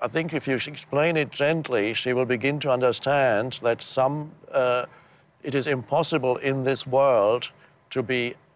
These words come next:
liked and accepted by everybody, and it is not necessary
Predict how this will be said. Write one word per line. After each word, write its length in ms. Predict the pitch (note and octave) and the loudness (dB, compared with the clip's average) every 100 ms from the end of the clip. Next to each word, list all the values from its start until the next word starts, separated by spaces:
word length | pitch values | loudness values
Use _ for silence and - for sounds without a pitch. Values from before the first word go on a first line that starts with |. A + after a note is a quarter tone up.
| _ | _
liked 480 | C3+ A#2+ B2 C#3+ C3+ - | -6 0 2 2 -2 -6
and 180 | B2+ B2 | -8 -8
accepted 600 | A2+ - C3 - C3+ A#2+ | -6 0 0 0 -6 -2
by 160 | A#2+ - | 0 0
everybody, 600 | B2 B2+ C3 C3+ C3+ D#3 | 0 -2 -2 -2 -4 -4
and 240 | D3 C#3+ - | -4 -4 -8
it 140 | D3 | -8
is 160 | D#3 C3 | -8 -6
not 220 | D3+ - | -6 -6
necessary 880 | D3 F3 F3 F3+ - A#2+ F#2 A#2 | -2 0 0 -4 -2 0 2 0